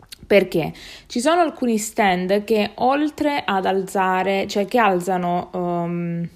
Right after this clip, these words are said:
come dire, il computer totalmente, ok? Quindi non è inclinato, ma è proprio alzato, e quindi diventa un po' complesso scrivere.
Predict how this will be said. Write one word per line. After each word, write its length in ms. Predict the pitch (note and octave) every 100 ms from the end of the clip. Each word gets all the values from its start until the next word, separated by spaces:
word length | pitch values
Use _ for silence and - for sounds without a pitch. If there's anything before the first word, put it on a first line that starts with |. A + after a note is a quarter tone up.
| -
come 240 | - G3 G3
dire, 400 | F#3+ F3+ E3+ -
il 180 | - G3
computer 800 | G3 B3 A#3+ B3 A3 G#3 A3 A3
totalmente, 1160 | G#3 F3+ F#3+ F#3+ F#3+ E3+ E3 F3 G3+ G#3+ B3+ - -
ok? 420 | G3+ - F3 F3
Quindi 220 | G#3 F#3+
non 160 | F3+ F3+
è 40 |
inclinato, 720 | F3+ F3 F#3 F3 E3 E3 E3+
ma 80 | F3+
è 40 | F3+
proprio 340 | G3 F#3+ F3+
alzato, 880 | - G3 F#3 F3+ F#3+ E3 E3 F3+ - - - - - -
e 160 | -
quindi 460 | D#4 C#4+ C4+ C#4 -
diventa 460 | - G#3 G#3 G3+ G#3
un 80 | G3
po' 140 | G#3
complesso 800 | G#3 F#3 F#3 A#3 G3 - - F#3+
scrivere. 920 | F3+ - A3+ G3+ F3+ F3 F3 F3 -